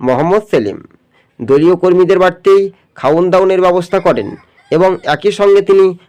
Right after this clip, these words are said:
আহ, বাম কংগ্রেসের কর্মীদের সঙ্গে সৌজন্য সাক্ষাৎ করার পর ভগবানগুলা কংগ্রেস নেতৃত্বদের সঙ্গে আলোচনা করেন। একই সঙ্গে জেলা কংগ্রেস নেতৃত্ব একই সঙ্গে নির্বাচনী ভোট প্রচারে একেবারে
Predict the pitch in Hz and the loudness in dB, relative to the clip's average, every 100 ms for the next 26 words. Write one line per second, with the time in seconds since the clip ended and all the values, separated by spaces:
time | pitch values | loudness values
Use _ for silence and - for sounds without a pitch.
0 | - 135 120 143 170 202 202 202 196 190 | -4 -2 0 -2 0 2 2 0 0 0
1 | 180 180 185 185 190 190 185 185 180 _ | 2 2 2 0 0 2 2 0 -4 _
2 | - 156 160 185 185 180 170 180 185 185 | -4 -2 2 2 2 0 -6 -4 -4 0
3 | 180 180 143 92 - _ _ - 107 135 | 0 0 -2 -2 -8 _ _ -12 -6 -2
4 | 170 185 185 180 185 180 180 _ 143 160 | 0 2 2 2 2 0 -4 _ -2 0
5 | 180 175 180 175 175 180 175 175 180 170 | -2 0 0 0 0 0 -2 0 2 2
6 | 170 170 170 160 123 101 - _ _ - | 0 0 0 2 0 -2 -8 _ _ -8
7 | 127 190 190 208 208 214 208 _ _ 113 | -4 -4 0 0 2 0 -2 _ _ -2
8 | 143 175 202 196 196 190 190 190 185 185 | 0 2 2 2 2 0 0 0 -6 0
9 | 208 202 196 _ - 139 180 185 196 190 | 0 0 -4 _ -6 -2 -2 0 2 4
10 | 180 175 180 180 185 156 165 - 175 180 | 2 2 0 0 0 0 -2 -2 -2 0
11 | 175 170 - _ - 143 180 170 123 | 0 -2 -6 _ -4 -2 2 2 0